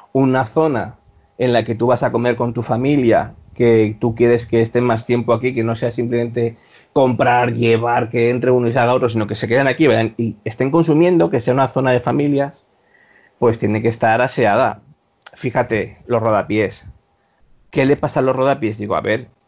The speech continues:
es un suelo de, de, de barro cocido y mira cómo está. Un palmo,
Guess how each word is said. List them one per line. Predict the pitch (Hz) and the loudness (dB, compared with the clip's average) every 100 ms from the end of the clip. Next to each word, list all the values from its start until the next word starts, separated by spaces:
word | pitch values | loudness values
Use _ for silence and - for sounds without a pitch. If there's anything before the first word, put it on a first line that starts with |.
| - | -10
es | 117 107 | -8 -4
un | 123 | -6
suelo | 110 117 120 123 | 0 2 4 4
de, | 123 117 113 101 87 65 - - | 4 4 2 2 0 -4 -8 -8
de, | 113 110 107 - | -2 0 0 -4
de | 113 | -2
barro | 107 110 117 | 0 0 0
cocido | 117 113 135 120 170 - _ _ _ _ _ - | -2 -2 0 0 -2 -8 _ _ _ _ _ -6
y | 120 | -2
mira | 120 120 | 0 0
cómo | 131 117 | 0 0
está. | - 117 120 _ _ _ | 0 -2 -4 _ _ _
Un | 135 135 - | -4 -2 0
palmo, | 156 160 117 98 | 0 0 -2 -6